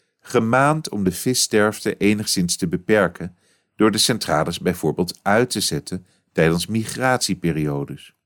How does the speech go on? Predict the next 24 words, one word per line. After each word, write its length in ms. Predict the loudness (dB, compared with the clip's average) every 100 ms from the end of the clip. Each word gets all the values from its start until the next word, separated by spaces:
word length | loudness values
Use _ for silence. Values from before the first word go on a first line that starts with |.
| _ _ _ _ _ _ _ _ -12
Franke 440 | 0 2 2 0
denkt 380 | 0 0 -2 -6
dat 160 | -4 2
deze 320 | 4 4 4
rechtszaken 680 | 0 -2 -2 -4 -4 -4 -2
Rijkswaterstaat 920 | 0 0 2 0 0 -2 -10 -8 -10 -8
in 120 | -8
het 140 | -8
begin 460 | -8 -4 -2 -2 -2
tegenhielden 840 | 2 4 2 -2 -4 -2 -2 -4 -8 _ _
om 240 | -4 -2 0
mee 220 | 0 2
te 140 | 0
werken 480 | 0 -2 -4 -8 -14 _
aan 200 | -4 0
waterkracht 640 | 2 2 0 -8 -10 -10 -8
Tiel. 360 | -2 0 -2 -10 _ _ _ _ _ _ _
Maar 200 | 0 0
dat 180 | -2
is 120 | -2 -4
inmiddels 560 | -2 0 0 -2 -6
niet 240 | -6 -6 -2
meer 160 | -2
nodig. 540 | 2 0 -2 -6 -14